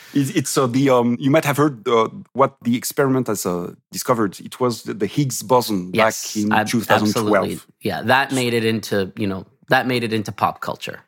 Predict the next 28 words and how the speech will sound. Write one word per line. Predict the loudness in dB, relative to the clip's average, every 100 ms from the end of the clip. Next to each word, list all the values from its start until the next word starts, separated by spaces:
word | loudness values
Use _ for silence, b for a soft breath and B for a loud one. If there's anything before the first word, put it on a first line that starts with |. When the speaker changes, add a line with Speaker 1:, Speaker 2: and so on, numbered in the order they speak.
| _ 0
Speaker 1:
Yes, | 2 2 -2
exactly. | -4 -4 -2
So | 0 2
that | 2 2
was, | -2 -2 -4
that | -8 -2 0
very | 0 -2
experiment | -4 -2 -2 0
I | 0
had | 0 -2
the |
chance | -4 -4 -2 -4
to | -6 -6 -6 -10 -14 -6
participate | -4 -4 -6 -6 -8 -8
to. | -14 -20 _ -10
Then | 0 2 4 4 2 2 2
I | 2
moved | 2 -2 -4 -6
to, | 0 2 4
uh, | 4 2 _ _ _ -2
telecoms, | 0 2 0 0 -4 -8 0
uh, | 2
when | 4 2 0 -2 0 0
cell | -2 -2 -2
phones, | -2 -2 0 2
uh, | 2 4
were | 2 -2 0 0
booming, | 0 0 2 2 2 0 -4